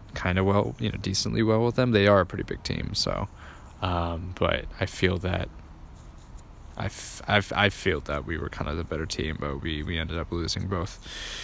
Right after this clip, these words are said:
the, uh, the kind of the series, um, with them, which, uh, is kind of, which is too bad, but it is what it is. A bit of a slump right now. Um, he fell a bit in the standings, but again, very early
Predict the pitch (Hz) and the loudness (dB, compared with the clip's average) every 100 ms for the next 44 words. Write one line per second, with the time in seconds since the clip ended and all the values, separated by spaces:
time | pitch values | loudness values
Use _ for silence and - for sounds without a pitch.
0 | - - - - - 69 - 50 - - | -10 -12 -14 -8 -4 -2 0 -2 -2 -2
1 | - - - - 92 90 95 101 - - | 0 0 0 0 2 2 2 2 0 0
2 | - - 101 98 98 95 101 98 92 92 | -10 -4 0 0 0 0 0 2 2 2
3 | 98 104 - - 135 - - - - - | 0 -4 -10 -12 -6 -4 -2 -2 -2 -2
4 | - - - - - - - 113 - - | -2 -4 -4 -4 -6 -8 -8 -6 -2 4
5 | 101 67 69 98 - 73 - - - - | 4 4 -2 -2 -2 -2 -6 -14 -14 -14
6 | - - - - - - - 113 110 107 | -14 -8 -8 -8 -12 -6 6 8 8 8
7 | 98 104 107 - 110 107 110 - 117 110 | 8 8 6 6 4 6 6 6 8 8
8 | 110 - - - - - - 110 107 101 | 6 -4 -10 -14 -14 0 8 8 10 8
9 | 101 110 - - 107 101 95 92 92 92 | 6 2 -8 4 8 10 10 8 4 -2
10 | - - - - - - - - - - | -4 -16 -16 -18 -18 -16 -16 -16 -16 -16
11 | - - 95 - 98 95 95 92 95 98 | -6 0 0 6 6 6 4 4 2 2
12 | - 101 98 95 95 - 95 95 - - | 2 4 4 4 2 0 -2 -4 -8 -10
13 | - - 95 80 80 80 73 - | -14 0 0 2 -2 -2 -4 -6